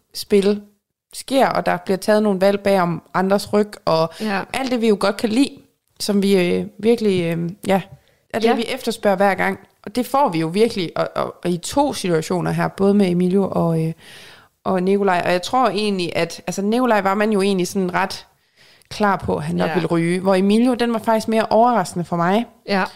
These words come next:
Speaker 1: at alle vælger faktisk at gå imod ham på nær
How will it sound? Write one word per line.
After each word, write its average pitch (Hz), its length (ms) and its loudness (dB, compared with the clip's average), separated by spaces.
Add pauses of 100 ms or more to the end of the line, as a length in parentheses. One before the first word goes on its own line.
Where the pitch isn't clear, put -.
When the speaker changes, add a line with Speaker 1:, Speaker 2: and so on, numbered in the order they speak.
(600)
Speaker 1:
at 202 180 0
alle 220 360 2
vælger 202 300 4
faktisk 190 260 -2
at 190 80 -8
gå 185 100 0
imod 190 300 2
ham 160 200 -2 (260)
på 185 100 -4
nær 180 200 2